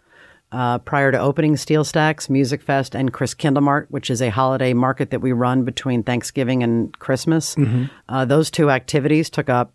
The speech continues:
Speaker 1: or were responsible for seven-eighths of our budget, both completely dependent on weather.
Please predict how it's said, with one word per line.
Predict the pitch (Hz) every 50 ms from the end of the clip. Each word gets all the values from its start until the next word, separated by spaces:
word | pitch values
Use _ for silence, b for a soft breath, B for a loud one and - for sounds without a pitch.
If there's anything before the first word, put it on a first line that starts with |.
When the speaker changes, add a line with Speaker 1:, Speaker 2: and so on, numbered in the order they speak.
| _ _
Speaker 1:
or | - 135 127
were | 120 117 113
responsible | 104 101 - - 131 127 127 - 147 127
for | 110 - -
seven-eighths | 123 - - 131 113 120 120 123 131 - -
of | 127 107
our | 113 110
budget, | 98 113 120 117 123 143 - - -
both | 131 123 131 127 127 -
completely | - - 127 107 - - - 170 165 - - 139 131
dependent | 110 107 - 120 120 120 107
on | 101 104 104
weather. | 107 107 101 - - - -